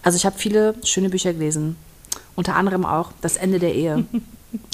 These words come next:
Speaker 1: Ich weiß nicht, ob ich das schon mal erwähnt
Speaker 2: Ich glaub,
Speaker 1: habe.
Speaker 2: darüber hast du noch nicht gesprochen.
Speaker 1: Ach ja, das ist, das, das war das schönste Buch. Und,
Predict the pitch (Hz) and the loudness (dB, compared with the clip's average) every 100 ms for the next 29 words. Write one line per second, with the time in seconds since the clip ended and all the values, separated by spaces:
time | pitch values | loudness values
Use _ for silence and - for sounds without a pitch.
0 | - 165 - 139 147 135 - 139 143 127 | -10 -6 -2 -2 -2 -4 -4 -4 -4 -6
1 | 135 127 143 202 - 208 160 196 196 202 | -6 -2 0 0 0 0 2 2 2 0
2 | 202 208 208 208 208 208 214 - 220 - | 0 -2 0 2 2 2 0 -2 -8 -8
3 | - 233 - - 202 202 196 185 262 196 | -6 -4 -2 2 4 4 2 2 2 4
4 | 180 185 180 175 - 240 - 180 - - | 4 4 2 2 0 -2 -2 -4 -6 -6
5 | - 175 180 - 185 208 - 190 180 170 | -4 -2 0 0 2 0 -2 -8 -6 -6
6 | 190 - - - 185 180 180 | -6 -8 -10 -4 -2 -2 -4